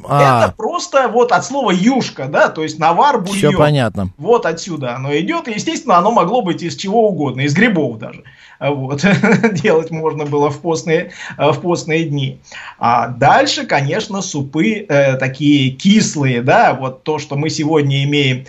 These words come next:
Speaker 1: солянку и рассольник, а вот, э, до того, да, много веков назад, это назывался суп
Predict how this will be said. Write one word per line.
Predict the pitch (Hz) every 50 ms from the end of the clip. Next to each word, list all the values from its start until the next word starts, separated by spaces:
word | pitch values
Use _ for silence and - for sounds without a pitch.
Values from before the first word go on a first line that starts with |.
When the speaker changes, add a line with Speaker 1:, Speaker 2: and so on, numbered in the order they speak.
| - - -
Speaker 1:
солянку | - - 165 170 175 185 175 151 139 135 131 131 127
и | 131
рассольник, | 135 139 135 - - 262 294 330 311 269 185 131 113 - _ _ _ _ _ _ _ -
а | 123 131 139 135
вот, | 135 147 160 151 - -
э, | 147
до | 151 147 143 143 139 135 135 135 135 135 135 135 135 135 135 180 277 311 302 285 202 151
того, | - 156 151 151 165 156 139 135
да, | 135 135 139 139
много | 139 147 156 151 143 139
веков | 135 139 151 139 151 143 123 -
назад, | 139 135 131 127 127 127 127 123 - -
это | 202 233 240 311 254
назывался | 208 165 131 156 147 160 190 220 226 - 180 147
суп | 135 - 220 240 226 -